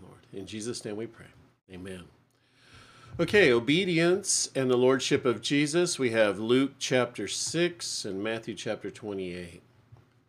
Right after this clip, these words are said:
Luke chapter six.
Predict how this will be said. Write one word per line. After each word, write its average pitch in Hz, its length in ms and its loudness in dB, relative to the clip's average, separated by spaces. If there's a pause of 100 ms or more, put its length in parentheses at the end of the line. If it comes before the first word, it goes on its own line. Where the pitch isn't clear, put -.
(680)
Luke 104 140 -14
chapter 110 320 -2
six. - 1200 -4